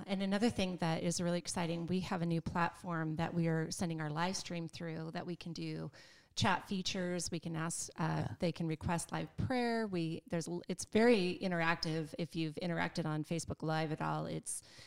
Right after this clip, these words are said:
Speaker 1: it's like that to another level. And I've, uh, toyed with it a little bit, and I'm
Speaker 2: Mm-hmm.
Speaker 1: really excited to build a team for that too. So if you're interested in connecting with the online world, that would be a great place to serve too. So
Speaker 2: Yeah.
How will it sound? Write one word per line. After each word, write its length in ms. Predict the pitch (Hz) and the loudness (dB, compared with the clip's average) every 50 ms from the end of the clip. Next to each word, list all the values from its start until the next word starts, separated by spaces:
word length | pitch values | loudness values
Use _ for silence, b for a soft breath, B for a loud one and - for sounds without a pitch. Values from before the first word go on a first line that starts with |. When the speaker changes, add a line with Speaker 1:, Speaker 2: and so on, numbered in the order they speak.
| b b b | b b b
Speaker 1:
it's 180 | 165 - - | -6 -4 0
like 240 | 165 156 156 - - | 0 0 -2 -2 0
that 280 | - 160 156 160 - - | 0 2 2 2 0 0
to 140 | - - 175 | -2 -2 -2
another 300 | 156 156 156 151 156 151 | -2 -2 -2 -2 -2 -2
level. 440 | 151 156 156 151 151 156 156 151 - - | 0 0 -2 0 -2 -2 -2 -4 -4 -4
And 380 | 170 165 160 151 151 151 151 - - | -4 -2 -2 -2 -2 -2 -4 -4 -4
I've, 340 | 170 165 165 165 156 147 - b b b b b b b b | -2 0 0 0 -2 -4 -8 b b b b b b b b
uh, 240 | 180 156 156 156 151 | -2 0 0 0 2
toyed 260 | - - - 214 202 185 | 2 4 4 4 2 2
with 180 | 196 196 - | 0 -2 -2
it 80 | 180 170 | -2 -4
a 40 | 165 | -4
little 280 | 151 160 190 190 175 | -2 -2 0 0 0
bit, 320 | 165 - 175 165 165 - - | 0 0 0 0 0 0 -2
and 140 | 165 165 160 | -2 0 4
I'm 60 | - | 6
Speaker 2:
Mm-hmm. 60 | - - | 6 8
Speaker 1:
really 200 | - - 165 160 | 8 6 6 4
excited 520 | - - - - 165 160 156 165 156 - | 0 -4 -6 -4 -2 -2 0 -2 -2 -2
to 120 | - 175 | -4 -4
build 220 | 156 - 170 151 156 | -2 -2 -2 0 -2
a 80 | 160 | -2
team 360 | 151 - - - 175 160 156 151 | -2 -2 -2 0 0 0 0 -2
for 120 | - 170 160 | -2 -4 -2
that 280 | 175 156 160 - - | 0 0 0 0 0
too. 300 | - - 190 170 160 165 | 0 0 0 0 0 0
So 200 | - - 180 180 | -2 -2 -4 -2
if 200 | 156 156 - - | -4 -4 -4 -4
you're 240 | 160 156 156 151 143 b b b b b b | -4 -2 -2 -2 -4 b b b b b b
interested 420 | 190 175 - 180 - - 170 151 160 | -4 -2 -2 -2 -4 -4 -4 -2 -2
in 140 | 165 160 - | -2 -2 -4
connecting 340 | - - 165 - - 170 160 | -4 -4 -4 -2 -2 -2 -2
with 120 | 151 - | -2 -2
the 100 | - - | -2 -2
online 340 | 160 160 160 160 156 156 151 | 0 0 0 0 0 0 0
world, 220 | 147 - 165 156 - | -2 -2 -2 -4 -4
that 140 | - 156 - | -4 -6 -6
would 140 | 160 151 - | -6 -8 -8
be 300 | 156 151 156 156 156 - | -8 -8 -8 -10 -10 -10
a 60 | 165 160 | -10 -10
great 420 | - - - 156 156 156 - - | -10 -10 -8 -6 -6 -6 -6 -6
place 240 | - - 165 170 - | -8 -8 -8 -8 -8
to 120 | - 156 165 | -8 -6 -6
serve 280 | - 160 165 160 - - | -4 -4 -4 -4 -4 -6
too. 300 | - - 160 - - - | -4 -4 -4 -4 -4 -6
So 340 | - - - 165 - - - 156 - _ - 107 | -6 -6 -4 -4 -4 -4 -6 -8 -10 _ -2 2
Speaker 2:
Yeah. 180 | 95 85 - | 2 2 2